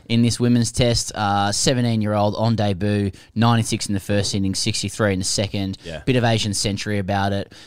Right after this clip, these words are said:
Speaker 1: People are concerned the Asian century is dead because N-, New Zealand have won this game. It's not dead. It's just got to cool digest a little bit.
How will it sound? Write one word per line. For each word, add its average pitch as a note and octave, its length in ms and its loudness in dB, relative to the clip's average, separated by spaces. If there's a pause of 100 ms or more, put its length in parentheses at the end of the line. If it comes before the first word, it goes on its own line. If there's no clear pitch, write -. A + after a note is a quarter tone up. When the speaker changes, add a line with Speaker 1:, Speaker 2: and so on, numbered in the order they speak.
Speaker 1:
People C#3 240 2
are - 20 0
concerned A2 380 0
the A2 60 0
Asian G#2 240 -2
century G#2 400 -2
is F#2 120 -4
dead G2 320 0
because G2 520 -4
N-, A2 160 -8
New A2 180 -2
Zealand G2+ 220 -2
have F#2 80 -6
won G2 120 -2
this F#2 140 -4
game. G2 300 -2
It's - 120 -4
not C#3 240 0
dead. G2 460 -2
It's G2 100 -4
just A#2 160 -2
got G#2+ 100 -2
to G2 60 -2
cool G#2+ 220 -4
digest F2 540 -4
a - 20 -4
little F#2 180 -2
bit. F2+ 240 -4